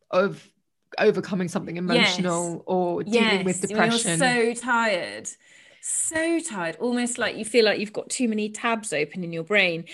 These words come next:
Speaker 2: And at least usually your laptop has the decency to kind of get really hot and start going.
Speaker 1: <laughs>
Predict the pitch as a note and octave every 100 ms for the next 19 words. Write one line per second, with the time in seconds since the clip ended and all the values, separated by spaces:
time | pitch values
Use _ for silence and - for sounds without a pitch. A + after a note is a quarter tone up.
0 | - - G3 - A#3+ A#3+ - A3 G#3+ G#3
1 | F#3 F3+ F#3+ - A3 - G3 F#3 F#3 F#3+
2 | F#3 - - F3 E3 - F3+ E3+ D#3+ -
3 | - - G#3 - F#3 F3 G3+ E3+ - D3+
4 | - F3 E3+ - E3+ D#3+ D#3+